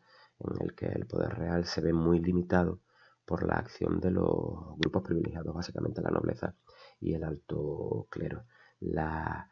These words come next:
acción política de la nueva monarquía reinante, de esta monarquía hispánica, va a ir, eh, orientada fundamentalmente a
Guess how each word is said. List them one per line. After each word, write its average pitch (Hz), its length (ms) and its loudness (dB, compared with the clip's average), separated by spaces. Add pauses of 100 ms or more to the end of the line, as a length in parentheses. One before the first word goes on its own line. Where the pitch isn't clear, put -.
(320)
acción - 360 2
política 95 560 4
de 50 1400 -2
la 50 120 -6
nueva 82 320 2
monarquía 87 960 2
reinante, 92 480 2
de 90 80 -2
esta 92 160 -10
monarquía - 400 -4
hispánica, 87 400 0
va 82 100 -4
a 87 60 -2
ir, 90 160 0 (440)
eh, 50 540 0
orientada 82 440 2
fundamentalmente 80 800 -2
a 82 360 -2